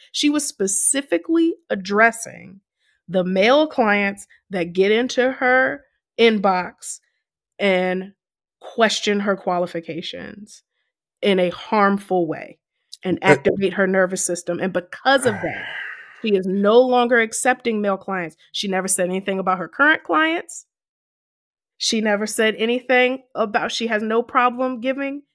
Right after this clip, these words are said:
Speaker 1: people
Speaker 2: Can I,
Speaker 1: information.
Speaker 2: can I ask this? Is it
Speaker 1: Yes.
Speaker 2: possible? 'Cause she said s-, some stuff in her past, right? Triggering some
Speaker 1: Yes.
Speaker 2: stuff from her past.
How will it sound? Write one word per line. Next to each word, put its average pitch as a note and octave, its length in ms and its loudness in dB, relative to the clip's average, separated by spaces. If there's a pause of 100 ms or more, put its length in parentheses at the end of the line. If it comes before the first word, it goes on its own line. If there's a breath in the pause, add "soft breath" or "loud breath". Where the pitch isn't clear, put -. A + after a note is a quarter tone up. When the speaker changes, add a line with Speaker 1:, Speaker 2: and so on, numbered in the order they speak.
(100)
Speaker 1:
people F3+ 280 -2
Speaker 2:
Can E3+ 140 4
I, F3 120 4
Speaker 1:
information. D4+ 260 0
Speaker 2:
can F3+ 100 2
I F3+ 100 2
ask D#3 280 2
this? - 340 -6 (160)
Is A#2 160 -4
it - 80 -10 (120)
Speaker 1:
Yes. F3 140 4
Speaker 2:
possible? G2 640 -2 (580)
'Cause A2 140 -8
she C3+ 180 -2
said C3+ 540 4 (2000 soft breath)
s-, D3+ 180 -20 (140)
some B2+ 200 4
stuff B2+ 300 2
in B2+ 80 2
her A#2 80 2
past, F#2 540 -2
right? G#2 220 -2
Triggering C3+ 400 2
some D#3 120 -2
Speaker 1:
Yes. E3+ 100 4
Speaker 2:
stuff B2 160 -2
from A2 100 -8
her G2+ 80 -4
past. - 380 -8